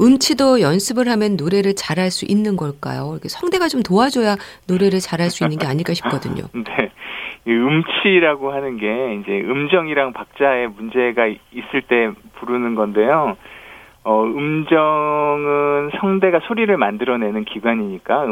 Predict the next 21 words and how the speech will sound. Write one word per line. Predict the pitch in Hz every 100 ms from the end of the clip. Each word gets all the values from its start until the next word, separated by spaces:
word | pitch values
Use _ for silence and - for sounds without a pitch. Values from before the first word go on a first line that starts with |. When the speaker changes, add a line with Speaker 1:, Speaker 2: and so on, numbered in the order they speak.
| 135
Speaker 2:
음정을 | 131 135 131 123 123 120
조절하는 | 113 117 131 139 135 123 117
데 | 113 104
연관이 | 98 107 123 113
좀 | 117 101
있을 | - 120
것 | -
Speaker 1:
음. | 143
Speaker 2:
같습니다. | 139 139 92 92
이것도 | 95 104 127 -
훈련으로 | 123 190 190 175 151 107
어느 | 104
정도 | 113 120 117
조절이 | - 107 113 113
가능할 | - 101 113 117
것 | 135
같고요. | 98 - - 156 156
Speaker 1:
네. | 135 135 135 143 156
Speaker 2:
박자 | 165 185 190 196
같은 | 190 - 165
건 | 147 147 143 143